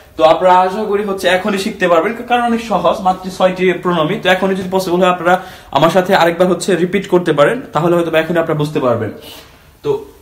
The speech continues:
ইও, ইও মানে হচ্ছে আমি, তু মানে হচ্ছে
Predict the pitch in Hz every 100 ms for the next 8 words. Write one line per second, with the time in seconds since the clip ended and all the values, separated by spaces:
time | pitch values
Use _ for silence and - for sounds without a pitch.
0 | - 226 226 175 220 - - - - -
1 | _ _ - _ _ _ - 220 214 185
2 | 226 - - 160 190 185 240 - 160 117
3 | 107 - - _ _ _ _ _ _ _
4 | - 247 233 131 - - - _ - -
5 | _ _ _ _ _ _ _ _ - -
6 | - 139 185 190